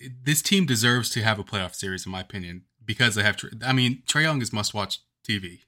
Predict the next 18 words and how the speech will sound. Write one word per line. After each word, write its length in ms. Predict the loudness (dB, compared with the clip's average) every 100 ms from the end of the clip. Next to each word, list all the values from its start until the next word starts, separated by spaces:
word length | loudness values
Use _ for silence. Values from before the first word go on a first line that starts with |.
| _ -20
if 120 | -10
you're 80 | -6
a 20 |
basketball 340 | -6 -8 -12
fan. 300 | -12 -10 -10
So, 300 | -12 -12 -14 -16 _ _ _ _ _ -8
uh, 200 | -4 -4
the 140 | -2
world 300 | 0 2 2
deserves 480 | 2 2 2 2 -2
at 100 | -6
least 400 | -4 -6 -8 -12
a 80 | -8
seven-game 460 | -4 -2 -2 -2 -2
series 320 | -4 -6 -8
of 80 | -12
Trae 200 | -8 -8
Young, 240 | -8 -14